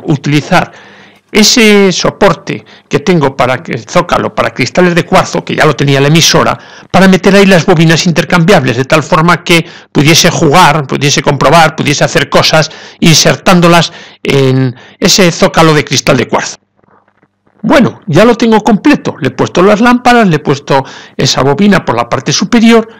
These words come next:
pero verás que el resultado, eh, pues no es el que estamos buscando. Estamos buscando ahora una generación de frecuencia de alrededor de ochenta, eh, noventa megahercios, o sea, dentro de la banda de F M, con un poco más de amplitud. La amplitud que ves ahí es muy pequeña,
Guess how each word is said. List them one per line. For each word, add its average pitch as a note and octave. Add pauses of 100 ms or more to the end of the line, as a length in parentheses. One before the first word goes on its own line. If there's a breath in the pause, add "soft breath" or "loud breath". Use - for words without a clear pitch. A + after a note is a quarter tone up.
(280 loud breath)
pero G#3
verás G#3+
que -
el F#3+
resultado, E3+ (300 loud breath)
eh, C#3+
pues C3+
no D3+
es G#3
el -
que -
estamos A2+
buscando. A#2
Estamos E3+
buscando G3
ahora G#3 (260 loud breath)
una F3+
generación F#3
de F#3
frecuencia F#3
de F#3
alrededor C#3 (280 loud breath)
de -
ochenta, E3
eh, C3+
noventa C#3+
megahercios, E3
o G3
sea, B2
dentro C3+
de A2+
la A2+
banda D3+
de E3+
F E3+
M, E3 (400 loud breath)
con -
un A2
poco C#3+
más D3
de D#3
amplitud. C#3+
La -
amplitud C3
que C3
ves B2+
ahí C3
es B2
muy E3+
pequeña, F3